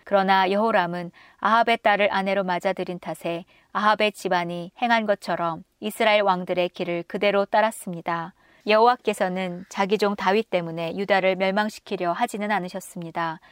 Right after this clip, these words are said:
왜냐하면 주께서는 다윗과 그의 자손이 영원히 나라를 가지게 될 것이라고 약속하셨기 때문입니다. 여호람 왕이 유다를 다스리고 있을 때에 에돔이 유다에 반역했습니다. 에돔 백성은 자기들의 왕을 따로 세웠습니다.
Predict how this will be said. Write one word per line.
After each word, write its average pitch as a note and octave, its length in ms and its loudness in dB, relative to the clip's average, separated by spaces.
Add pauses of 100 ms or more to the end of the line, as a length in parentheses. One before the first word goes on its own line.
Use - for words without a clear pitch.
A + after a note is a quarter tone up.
(280)
왜냐하면 G#3 520 2
주께서는 F#3 640 -4
다윗과 F3+ 680 0
그의 F#3+ 220 -2
자손이 F3+ 560 -4 (340)
영원히 A3 360 4
나라를 G3 360 4
가지게 G3 400 -2
될 F#3 200 -2
것이라고 F3 720 -4
약속하셨기 G3+ 720 -6
때문입니다. F3 800 -8 (500)
여호람 A3 440 4
왕이 E3+ 500 -4
유다를 G3+ 340 2
다스리고 G3 500 -2
있을 F#3 220 -4
때에 E3+ 420 -6 (340)
에돔이 G#3+ 420 2
유다에 F#3+ 380 2
반역했습니다. F3+ 1080 -8 (320)
에돔 A3+ 260 2
백성은 F#3 520 -2
자기들의 G3+ 480 0
왕을 E3 360 0
따로 A#3+ 260 2
세웠습니다. E3+ 840 -6